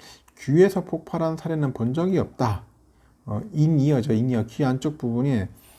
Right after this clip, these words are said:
인이어가 귀에서 터졌다면 이 글을 쓸 수 없는 상황이었을 것이다 라고 전했어요. 그나마 이어폰의 바깥쪽이 폭발한 상황이라 피해가 적었다. 뭐 그런 생각을 하는 것 같습니다. 어, 갤럭시 버즈 플러스 제품의 그 폭발 정황이 알려진 것은 뭐 처음이 아니다.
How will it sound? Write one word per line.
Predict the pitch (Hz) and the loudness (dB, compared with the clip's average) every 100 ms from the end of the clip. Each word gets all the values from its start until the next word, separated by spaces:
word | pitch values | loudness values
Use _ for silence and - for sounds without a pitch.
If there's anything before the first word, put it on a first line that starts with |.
| - - - | -20 -20 -4
인이어가 | 135 156 156 135 123 | 0 2 2 2 0
귀에서 | - 160 160 | 2 2 2
터졌다면 | - 185 175 120 131 113 | -4 -4 2 2 4 2
이 | 113 | 2
글을 | 147 147 143 | 4 4 4
쓸 | - 196 | 2 0
수 | 196 196 | 0 2
없는 | 127 117 143 | 2 2 0
상황이었을 | 147 160 175 175 170 190 | -2 -2 0 -2 -2 -2
것이다 | 185 131 - 127 113 107 | -2 -4 -2 -2 2 2
라고 | 117 117 | 2 0
전했어요. | 107 110 110 104 95 107 185 240 - _ _ _ _ _ | 0 -2 -2 -4 -2 -2 -4 -6 -14 _ _ _ _ _
그나마 | - 131 151 131 | -4 2 4 6
이어폰의 | 139 156 151 139 | 4 2 0 -2
바깥쪽이 | - - - 180 175 - 147 139 | -4 -12 -6 -6 -4 -2 2 0
폭발한 | 151 165 - 165 147 | -2 -8 -2 0 0
상황이라 | 139 131 110 143 180 185 | 0 0 2 0 -2 -6
피해가 | - 180 165 | -2 0 0
적었다. | - 110 107 - 104 98 | 0 -2 -2 -2 0 -2
뭐 | 95 | -2
그런 | 117 110 | 0 0
생각을 | 120 107 | 0 0
하는 | 104 131 | 0 0
것 | 104 | -2
같습니다. | - 123 104 92 101 175 240 - _ - - - - _ _ _ - | -2 -4 -2 -4 -2 -4 -4 -8 _ -20 -20 -20 -20 _ _ _ -4
어, | 156 147 | -2 -2
갤럭시 | - 135 170 196 - - | 2 4 4 2 -6 -6
버즈 | 131 151 175 - | 0 0 0 -4
플러스 | - 196 196 - 185 | 0 2 2 0 0
제품의 | 143 120 - 135 131 | 0 -2 -4 0 0
그 | 110 110 107 - | 2 2 2 -2
폭발 | - 208 - 190 185 | -12 -12 -4 0 2
정황이 | 156 127 113 143 123 | 2 2 2 2 0
알려진 | 107 110 143 135 123 | 0 0 2 2 0
것은 | 101 98 175 | 0 0 -2
뭐 | 139 113 | -2 -4
처음이 | - 190 175 | -6 -4 -2
아니다. | 92 95 143 - | -2 -2 -2 -2